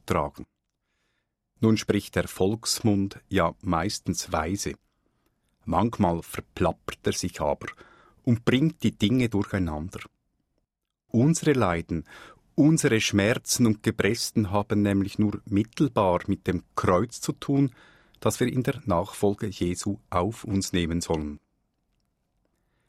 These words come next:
Woher kommt das Missverständnis? Jesus rief seine Jünger, dass sie ihn auf seiner Wanderung begleiten sollen. Zuerst die Fischer am See Genezareth, danach andere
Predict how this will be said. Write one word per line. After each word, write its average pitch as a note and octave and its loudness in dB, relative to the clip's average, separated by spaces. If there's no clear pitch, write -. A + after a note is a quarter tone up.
Woher F#2 2
kommt - -2
das - -6
Missverständnis? - -6
Jesus E3+ 2
rief D#3 0
seine A#2 2
Jünger, B2 2
dass - 2
sie C3 -2
ihn C#3+ 4
auf A#2 -2
seiner G2 0
Wanderung A#2 0
begleiten F2+ -2
sollen. D2+ -4
Zuerst - 0
die E2 -8
Fischer A2+ -4
am D#2+ -4
See G2+ 2
Genezareth, G#2 -4
danach A2+ 2
andere C3 0